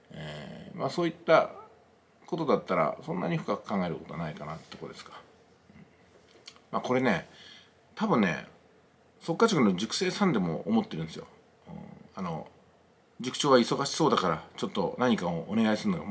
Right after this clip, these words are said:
申し訳ないなと。いや、そう思ってね、全然実力が、売り上げが上がらない方が申し訳ないと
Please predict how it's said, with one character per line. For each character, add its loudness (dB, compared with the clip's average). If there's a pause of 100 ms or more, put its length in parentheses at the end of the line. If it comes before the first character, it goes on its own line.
申 -2
し -4
訳 -2
な 0
い -6
な -10
と。 -14 (760)
い -8
や、 -6
そ 6
う 12
思 8
っ -4
て -2
ね、 -6 (720)
全 8
然 6 (120)
実 2
力 4
が、 8
売 6
り 10
上 4
げ 8
が 12
上 8
が 12
ら 4
な 6
い 4
方 2
が 2
申 0
し -6
訳 -4
な -4
い -12
と -18